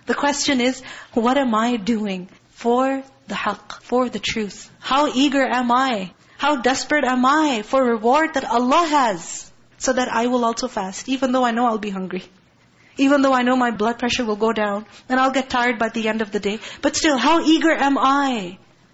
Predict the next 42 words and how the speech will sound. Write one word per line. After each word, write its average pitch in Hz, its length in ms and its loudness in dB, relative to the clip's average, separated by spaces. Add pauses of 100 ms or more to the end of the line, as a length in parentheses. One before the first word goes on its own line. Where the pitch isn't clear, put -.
(300)
for 277 140 0
the 254 80 0
promise 294 460 2
that 269 200 -2
Allah 240 280 2
has 208 420 -2
made 196 220 -4
with 180 220 -10
me? 170 200 -12 (1200)
And 320 180 4
the 359 140 4
earth, 208 260 0
we 330 200 2
have 359 120 2
spread 285 300 0
it 202 160 -2
and 254 180 0
cast 254 320 0
therein 220 240 2
firmly 226 400 0
set 254 260 -2
mountains 208 560 -4 (220)
and 240 160 0
caused 233 300 0
to 226 80 -2
grow 208 240 2
therein 196 300 -2
something 247 440 -2
of 190 160 -4
every 214 300 0
well-balanced 240 800 0
thing. 185 380 -6 (300)
And 262 140 4
we 262 140 4
have 254 180 0
made 247 220 2
for 254 140 -2
you 233 160 0
therein 208 340 0
means 240 320 2
of 208 160 -4
living, 277 440 2